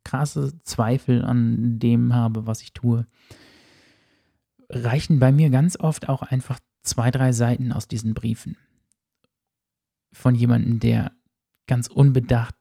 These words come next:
in diese Situation dann einfach reinstürmt und guckt, was danach dabei rausgekommen ist. Und das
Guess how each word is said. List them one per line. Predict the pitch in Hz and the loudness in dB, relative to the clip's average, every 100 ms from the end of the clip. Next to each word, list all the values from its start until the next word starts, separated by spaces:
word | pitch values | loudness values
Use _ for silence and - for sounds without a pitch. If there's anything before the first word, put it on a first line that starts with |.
| - | -6
in | 123 | -2
diese | 123 120 | 0 0
Situation | 120 120 120 113 - 131 131 | 0 -2 -2 -4 -2 0 2
dann | 117 110 | 2 0
einfach | 117 117 - | -2 -4 -6
reinstürmt | 113 117 - - 123 113 110 - | -4 -2 -4 0 2 2 0 -4
und | 113 113 - - _ _ _ | -4 -4 -6 -14 _ _ _
guckt, | - 123 - - - _ _ _ _ _ _ _ _ _ - | -2 -2 -2 -20 -20 _ _ _ _ _ _ _ _ _ -8
was | 127 120 - | 0 2 2
danach | 117 113 113 | 0 0 -2
dabei | - 117 113 | 0 0 2
rausgekommen | 110 113 - 120 - 107 104 | 0 -2 -2 -4 -4 -6 -4
ist. | 110 110 - - _ | -4 -6 -10 -20 _
Und | 113 110 - - _ - - - - _ _ _ _ - | -6 -6 -8 -18 _ -20 -20 -20 -20 _ _ _ _ -4
das | 117 - - | -4 -4 -12